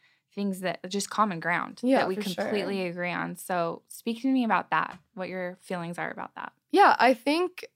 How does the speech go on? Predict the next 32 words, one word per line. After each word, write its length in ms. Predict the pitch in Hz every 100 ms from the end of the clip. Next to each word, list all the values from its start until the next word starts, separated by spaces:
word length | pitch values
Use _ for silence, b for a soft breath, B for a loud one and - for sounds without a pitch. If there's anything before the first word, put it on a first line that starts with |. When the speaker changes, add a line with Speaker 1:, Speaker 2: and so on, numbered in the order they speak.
| _ _ -
Speaker 2:
again, 520 | 233 214 196 220 240
if 200 | - 220
people 680 | - 226 226 233 214 214 - _ -
are 380 | 208 208 202
more 360 | 208 220 202 202
focused 540 | - 202 196 202 - -
on, 220 | 208 196
like, 460 | 190 - - - _ _ _ _ _ _ _ _ _ _ _
denominations 1040 | 262 233 202 196 196 196 220 208 254 254 - -
or 480 | 214 208 208 208 202
whatever 420 | 202 196 196 208
that 160 | 202
is 260 | 190 196 202
and 120 | 196
not 180 | 196 214
focused, 360 | - 208 208 -
I 120 | 254
think 200 | 294 311
at 120 | - 233
the 100 | 240
end 140 | 254
of 60 | 247
the 80 |
day, 420 | 220 196 196 214 226
anything 460 | 240 277 294 349 311
that's 180 | 262
divided 640 | - 214 185 180 208 214 214
isn't 300 | 220 202 202 -
ever 220 | 190 180
gonna 180 | 180 165
get 240 | - - -
anywhere. 560 | 226 240 254 269 -